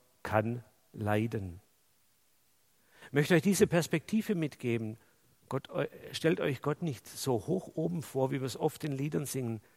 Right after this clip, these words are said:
sondern als jemand, der neben euch ist und der was Gutes zu sagen hat, weil er selber erlebt hat,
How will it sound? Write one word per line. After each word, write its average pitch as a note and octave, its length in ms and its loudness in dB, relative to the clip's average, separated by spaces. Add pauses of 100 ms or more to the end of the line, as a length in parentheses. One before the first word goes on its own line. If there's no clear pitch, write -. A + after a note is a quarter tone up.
(240)
sondern A2 180 -8
als A#2+ 300 0
jemand, C3 540 -2 (1300)
der A2+ 100 2
neben D#3+ 320 2
euch A#2+ 260 -4
ist - 320 -10 (380)
und C#3 340 -2 (100)
der C#3+ 100 6
was C3+ 220 10
Gutes F#3+ 360 4
zu F#3+ 80 4
sagen D#3+ 420 4
hat, C#3+ 200 0
weil A#2+ 120 2
er A2 120 2
selber C3+ 480 0
erlebt B2+ 500 -2
hat, A2 220 -10